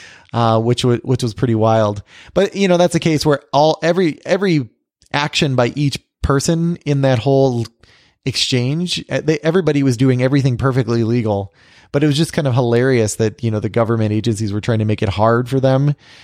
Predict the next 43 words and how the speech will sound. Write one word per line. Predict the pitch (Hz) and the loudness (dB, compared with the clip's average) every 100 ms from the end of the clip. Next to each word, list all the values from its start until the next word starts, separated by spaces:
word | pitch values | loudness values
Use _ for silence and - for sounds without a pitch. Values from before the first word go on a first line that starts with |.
| - | -8
and | 123 123 | -2 0
then | 120 | 2
they | 117 117 | 2 4
had | 117 110 | 2 0
to | |
jump | 110 95 107 | -2 -2 -2
through | 110 107 | -2 0
all | 104 | 0
those, | 101 101 92 - | 0 -2 -4 -6
those | 101 - | -6 -4
hoops | 110 - | -6 -6
to | 104 | -6
do | 101 101 | -4 -2
it. | 98 - - - - | -4 -10 -20 -20 -6
But | 156 156 | -2 2
back | 190 202 | 0 2
to | 202 | 2
what | 165 | 2
I | |
was | 151 | 2
saying | 156 139 | 0 0
earlier, | 135 185 175 127 120 | 2 2 4 4 2
I | 120 | 2
think, | 139 131 - - | 0 0 -4 -8
um, | 135 127 117 110 104 - _ _ _ - - | -2 0 0 -2 -8 -12 _ _ _ -16 -4
I | 151 | -2
think | 180 180 | 0 0
it, | 131 _ _ - | -2 _ _ -6
I | |
think | 147 208 | -4 0
it | 180 151 | -2 -2
usually, | 139 160 185 175 185 170 170 156 | -4 0 0 0 0 0 2 2
like, | 139 120 - _ _ _ _ | 2 0 -6 _ _ _ _
there's | 147 139 | 0 2
a | 139 | 4
lot | 135 143 | 2 4
of, | 147 139 117 | 2 2 0
uh, | 127 117 113 | 0 0 -2
cases | - 131 135 120 | -2 -2 -2 0
outside | 123 135 110 | 0 0 -2
the | 117 | -2
gray | 117 117 | 0 0
area. | 120 127 131 135 139 | 0 2 2 2 0